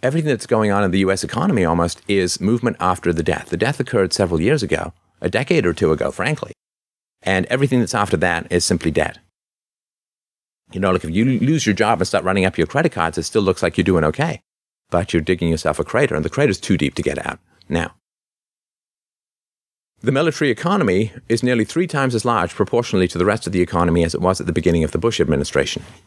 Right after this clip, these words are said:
And most of the job creation, as we've seen, has been in the public sector. But because the job creation has been financed with loans from China and private banks, trillions in unnecessary interest charges have been incurred by the U S.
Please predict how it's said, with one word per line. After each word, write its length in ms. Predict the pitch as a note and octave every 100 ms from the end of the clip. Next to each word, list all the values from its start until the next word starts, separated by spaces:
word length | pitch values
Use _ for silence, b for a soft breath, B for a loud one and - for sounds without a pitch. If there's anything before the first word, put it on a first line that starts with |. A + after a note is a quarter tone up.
| _ _ _ _ _ _
And 160 | A#2 C#3
most 180 | D#3
of 60 | A#2+
the 60 | G#2
job 260 | G2+ F2+
creation, 300 | - E2+ -
as 100 | D2+
we've 100 | G2
seen, 200 | - G#3
has 120 | -
been 140 | - F#2+
in 40 |
the 60 | A2+
public 280 | F2 F2 -
sector. 340 | F#3 - - _ _ _ _ _
But 120 | A2 G#2+
because 380 | G2+ C3+ D3
the 80 | B2+
job 240 | A2+ A2 -
creation 360 | G#2+ G2+ F#2+
has 200 | F2+ E2 - _ -
been 160 | F#2+
financed 520 | - A#2 D#3 G#2 F2
with 120 | F2+ F2+
loans 260 | G2 G2
from 140 | - E2+
China 340 | G#2+ A2 F#2+
and 140 | - -
private 300 | F2+ D#2+ D#2+
banks, 260 | A2 E2
trillions 520 | - C3 C3 A2+ A2 -
in 140 | F2+ -
unnecessary 600 | F#2+ G#2 G2 - F2+ E2+
interest 300 | - G2+ D#2
charges 400 | - D#2 D2 C#2
have 120 | C#2+
been 100 | E2
incurred 320 | D#2 D2+ D2+
by 100 | D2+
the 120 | C#2+ D2+
U 160 | D2
S. 220 | D2+ -